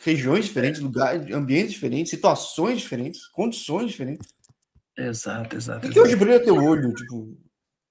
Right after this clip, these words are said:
Speaker 2: Ah,
Speaker 1: é
Speaker 2: cara, é
Speaker 1: desenvolvente ainda? Tipo, o que que
Speaker 2: é de-, sabe o que mais motiva, cara? É você fazer um time jogar pra não ganhar e ganhar bem.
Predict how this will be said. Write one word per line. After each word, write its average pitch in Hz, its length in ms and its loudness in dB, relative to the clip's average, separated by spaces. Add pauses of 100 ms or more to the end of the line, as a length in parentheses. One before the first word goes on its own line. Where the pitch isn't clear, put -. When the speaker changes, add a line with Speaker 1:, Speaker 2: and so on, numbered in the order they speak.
(320)
Speaker 2:
Ah, 147 260 0
Speaker 1:
é 160 60 10
Speaker 2:
cara, 170 280 8
é 165 260 10
Speaker 1:
desenvolvente 147 420 0
ainda? 127 400 -2
Tipo, - 200 -12
o 117 240 -10
que 160 140 -14
que - 200 0
Speaker 2:
é 185 40 8
de-, 180 520 2
sabe 214 260 6
o 165 40 4
que 175 120 2
mais 196 260 8
motiva, 151 600 6
cara? 135 380 0 (340)
É 127 120 2
você 151 480 2
fazer 170 480 6
um 175 140 8 (140)
time 220 500 10
jogar 180 960 4 (760)
pra 170 220 4
não 220 560 10
ganhar 202 800 4 (480)
e 208 160 2
ganhar 180 420 4
bem. 135 440 4